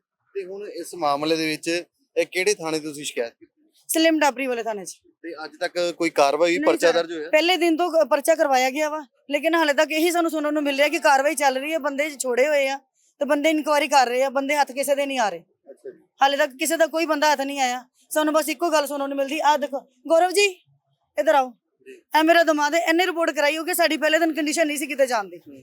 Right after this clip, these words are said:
Speaker 2: ਜੋ ਮੇ-, ਮੇਰੇ ਹਸਬੈਂਡ ਪੈਰਾਲਾਈਜ਼ ਦੇ ਮਰੀਜ਼ ਆ, ਇਹਨਾਂ ਦੀ ਕੱਖ ਨਹੀਂ ਹੈਗੀ।
Speaker 1: ਹੂੰ।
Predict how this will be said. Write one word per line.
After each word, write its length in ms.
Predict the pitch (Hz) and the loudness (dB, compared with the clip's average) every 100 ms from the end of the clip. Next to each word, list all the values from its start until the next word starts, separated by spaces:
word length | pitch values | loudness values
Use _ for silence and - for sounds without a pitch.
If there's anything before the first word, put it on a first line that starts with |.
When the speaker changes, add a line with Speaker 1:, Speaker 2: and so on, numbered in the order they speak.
| - | -8
Speaker 2:
ਜੋ 220 | 285 302 | -4 -4
ਮੇ-, 200 | 294 302 | -4 -4
ਮੇਰੇ 220 | 285 311 | -2 2
ਹਸਬੈਂਡ 280 | 330 277 302 339 _ _ - | 2 0 0 -2 _ _ 0
ਪੈਰਾਲਾਈਜ਼ 440 | 320 349 359 339 | 2 4 4 2
ਦੇ 60 | 339 | 0
ਮਰੀਜ਼ 300 | 311 285 294 | -2 -2 0
ਆ, 20 | |
ਇਹਨਾਂ 120 | 339 | 0
ਦੀ 80 | 320 | 0
ਕੱਖ 180 | 330 311 | 0 -2
ਨਹੀਂ 140 | 302 320 | -4 -4
ਹੈਗੀ। 180 | 254 170 | -6 -10
Speaker 1:
ਹੂੰ। 400 | _ 143 - | _ -20 -20